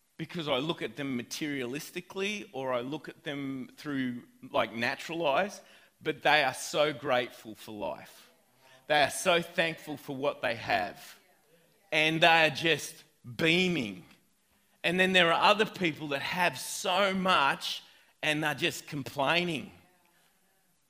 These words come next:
Remember, our words and our thoughts have so much to do with our identity and who we are.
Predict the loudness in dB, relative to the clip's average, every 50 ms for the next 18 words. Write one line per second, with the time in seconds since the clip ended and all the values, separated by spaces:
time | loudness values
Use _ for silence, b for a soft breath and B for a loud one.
0 | _ _ _ _ _ _ -10 -6 -2 0 2 2 2 0 -2 -4 -4 -4 -4 -4
1 | -4 -4 -2 0 2 4 6 6 6 4 0 -6 -8 -10 -8 -6 -4 -4 -6 -8
2 | -10 -10 -2 0 2 2 2 2 0 -4 -6 -6 -6 -6 -6 -6 -4 0 2 2
3 | 2 2 2 0 -2 -4 -8 -8 -8 -8 -2 2 4 4 4 4 2 0 -2 -2
4 | 0 0 0 0 0 0 0 -2 -2 -2 -4 -4 -2 0 0 0 -2 -6 -10 -8
5 | -6 -4 -4 -4 -4 -6 -8 -8 -8 -8 -6 -6 -6 -4 -4 -4 -4 -4 -6 -8